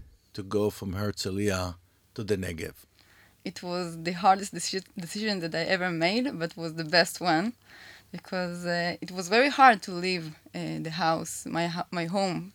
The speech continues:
Speaker 2: in the age of fifteen, but eventually it was the best deci-, decision that I ever made.
Speaker 1: So you, you went to the boarding school, right? So
Speaker 2: Yeah.
Speaker 1: you, you lived there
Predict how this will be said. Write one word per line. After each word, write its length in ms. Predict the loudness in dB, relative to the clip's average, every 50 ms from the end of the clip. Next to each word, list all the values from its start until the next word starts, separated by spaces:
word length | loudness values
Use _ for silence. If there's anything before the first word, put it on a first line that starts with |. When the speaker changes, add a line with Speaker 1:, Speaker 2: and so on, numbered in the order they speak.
| _ _ -8
Speaker 2:
in 300 | -6 -6 -4 -4 -6 -6
the 160 | -4 -4 -4
age 180 | -4 -4 -4
of 180 | -4 -6 -6 -8
fifteen, 580 | -8 -8 -8 -8 -8 -6 -4 -4 -2 -2 -2 -4 _ _ -20 -20 -20 -20 -20 -20 -20 -20 -20 -16 -10
but 180 | -8 -8 -8 -8
eventually 640 | -6 -4 -4 -4 -4 -4 -6 -6 -6 -4 -4 -4 -6
it 160 | -6 -6 -6
was 240 | -6 -6 -6 -6 -6 -6
the 80 | -4 -4
best 300 | -2 0 0 -2 -2 -4
deci-, 300 | -8 -6 -4 -6 -6 -8 -10 -14
decision 460 | -12 -10 -8 -8 -8 -6 -4 -4 -4
that 100 | -4 -4
I 80 | -4 -4
ever 260 | -4 -4 -4 -4 -4
made. 320 | -4 -2 -2 -4 -4 -6 -10 _ _ -20 -20 -20 -12
Speaker 1:
So 180 | -6 0 2 4
you, 280 | 6 6 8 6 6
you 220 | 6 4 4 4 6
went 240 | 6 4 4 4
to 60 | 2 2
the 120 | 2 2
boarding 380 | 4 6 6 6 6 4 0 -2
school, 400 | -4 -4 -4 -4 -6 -6 -6 -4
right? 260 | 0 0 0 0 0
So 140 | -4 -2 -2
Speaker 2:
Yeah. 120 | 0 0
Speaker 1:
you, 100 | 0 0
you 220 | 0 0 0 0 2
lived 280 | 6 6 6 6 6
there 380 | 4 4 4 6 4 2 -2 -4